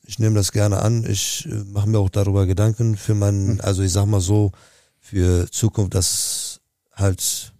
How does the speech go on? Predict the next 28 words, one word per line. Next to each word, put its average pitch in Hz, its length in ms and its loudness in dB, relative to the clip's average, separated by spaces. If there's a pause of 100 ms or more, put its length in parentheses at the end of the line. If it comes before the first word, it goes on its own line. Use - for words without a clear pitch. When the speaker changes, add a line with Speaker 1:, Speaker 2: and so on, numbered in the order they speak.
(280)
Speaker 1:
wenn 110 280 -2
ich 110 120 2
der 107 140 2
Meinung 104 360 2
bin, 98 260 0 (500)
dass - 220 0
ich - 280 -4 (200)
doch 107 140 0
eine 104 100 0
falsche 104 260 0
Entscheidung 104 400 2
Speaker 2:
Hm. 92 60 0
Speaker 1:
getroffen 92 440 -8
habe, 90 300 -2 (560)
dann 73 180 -8
habe 90 180 2
ich - 360 -6 (100)
dadurch 92 500 -2
was 98 200 0
gelernt. 82 560 -6 (220)
Speaker 2:
Hm. 107 100 -12
Speaker 1:
So. 90 180 -4 (600)
Aber 85 380 -4 (260)
jetzt, 107 260 -4
ich - 140 -4
bin 107 120 -6
der 95 80 0
Meinung, 90 380 0